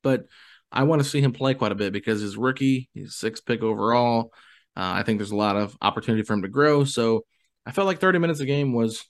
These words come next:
what I wanted to give him. I felt like it could be a little bit high, and if that's the case, you know, I'll, uh, happily,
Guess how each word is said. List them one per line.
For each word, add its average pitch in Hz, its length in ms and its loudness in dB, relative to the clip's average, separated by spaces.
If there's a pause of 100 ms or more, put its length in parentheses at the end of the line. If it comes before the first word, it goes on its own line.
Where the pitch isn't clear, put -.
(380)
what 123 160 0
I - 20 0
wanted 120 200 0
to 110 40 -4
give 123 140 0
him. 120 100 -2
I 104 80 0
felt 151 220 0
like 139 100 0
it 113 100 -8
could 135 140 -2
be 120 80 0
a 110 80 0
little 143 260 2
bit 135 140 2
high, 123 280 -2
and 113 160 -2
if 104 80 -10
that's 110 240 -2
the 110 80 -12
case, 104 340 -4
you 110 80 -2
know, 104 180 -2 (480)
I'll, 123 280 4
uh, 117 160 2
happily, 120 640 0